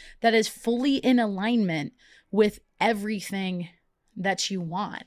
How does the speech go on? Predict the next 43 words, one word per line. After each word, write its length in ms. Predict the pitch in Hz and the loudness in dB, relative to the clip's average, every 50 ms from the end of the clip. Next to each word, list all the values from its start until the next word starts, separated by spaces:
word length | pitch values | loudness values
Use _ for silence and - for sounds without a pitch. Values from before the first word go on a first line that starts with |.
| _ - | _ -10
And 320 | 202 196 180 180 175 185 | -8 -6 -6 -4 -4 -4
the 100 | 185 190 | -2 -2
more 300 | 190 190 196 202 220 240 | -2 -2 0 0 0 0
you 160 | 247 226 233 | 2 0 0
live 200 | 220 208 226 208 | 0 0 0 0
that 180 | 202 226 - - | 0 0 0 0
life, 360 | 202 208 214 226 226 - - _ - - - - - - _ _ - | 0 0 2 2 0 -2 -6 _ -20 -20 -20 -20 -20 -20 _ _ 0
even 260 | - 247 277 254 294 | 2 4 4 4 4
in 200 | 294 302 277 262 | 2 2 2 2
small 320 | 254 - - 262 262 262 247 | 0 2 2 4 4 4 4
ways, 300 | 254 254 202 170 170 175 | 2 0 0 -2 -2 -4
like 160 | 185 165 165 | -4 -4 -4
maybe 320 | 185 185 196 214 220 226 | -4 -2 -2 0 0 0
the 120 | 247 202 214 | 0 -2 -2
job 400 | 170 156 165 180 175 175 190 196 | -2 -2 -2 0 2 2 2 0
example 400 | 208 180 180 202 196 190 - 190 | -2 -4 -4 -4 -4 -4 -4 -4
is 140 | 180 170 170 | -4 -4 -6
a 60 | 175 | -8
really 220 | 175 180 175 175 | -6 -6 -6 -6
big 220 | 165 180 175 175 165 | -4 -4 -4 -4 -4
one, 200 | 165 165 170 - | -6 -8 -8 -8
or 160 | - 185 190 | -8 -6 -6
maybe 560 | 190 190 190 190 190 180 190 190 190 180 - | -6 -6 -6 -6 -6 -8 -8 -8 -8 -8 -10
the 440 | 185 170 165 185 180 180 175 170 175 - - - - - _ _ - - _ _ _ _ _ _ _ _ _ _ - - | -10 -10 -8 -8 -6 -6 -6 -8 -10 -12 -16 -20 -20 -20 _ _ -20 -20 _ _ _ _ _ _ _ _ _ _ -8 -4
romantic 580 | 214 214 214 202 202 208 214 208 - 208 - | 0 0 0 2 0 0 -2 -2 -2 -4 -2
relationship 500 | - 202 196 185 180 - 208 180 - 185 | -2 -4 -2 -2 -2 -2 -4 -4 -4 -4
and 100 | 202 196 | -4 -4
that 140 | 196 190 208 | -4 -6 -6
partner 360 | - - 220 208 185 196 190 | -6 -6 -4 -4 -4 -4 -6
is 100 | 185 175 | -6 -6
a 80 | 180 180 | -6 -8
really 280 | 170 180 190 190 190 | -6 -6 -6 -4 -4
exam-, 360 | 190 175 170 170 196 190 202 202 _ _ - | -6 -6 -8 -6 -6 -6 -6 -6 _ _ -12
really 320 | 208 175 190 214 202 202 | -8 -4 -2 -2 -2 -2
big 520 | 165 143 147 - 202 190 190 196 196 170 - - - _ _ _ _ _ _ _ _ _ - | -4 -6 -4 -2 0 0 0 -2 -4 -6 -12 -18 -20 _ _ _ _ _ _ _ _ _ -10
example 400 | 208 170 202 254 262 - 208 180 | -4 0 2 2 2 0 -2 -4
because 360 | 175 170 202 175 156 - - _ _ _ _ | -4 -2 -2 -2 -2 -4 -10 _ _ _ _
it 160 | - 185 190 - 214 180 170 | -10 -10 -8 -8 -10 -8 -4
really 340 | 185 196 190 180 165 165 - | -2 -2 -2 -2 -4 -6 -6
impacts 480 | - 180 202 - - - 160 - - - | -6 -8 -6 -6 -6 -8 -6 -6 -8 -6
your 100 | 175 170 | -4 0
life 240 | 170 226 269 - - | 0 0 0 -2 -6
in, 100 | - | -14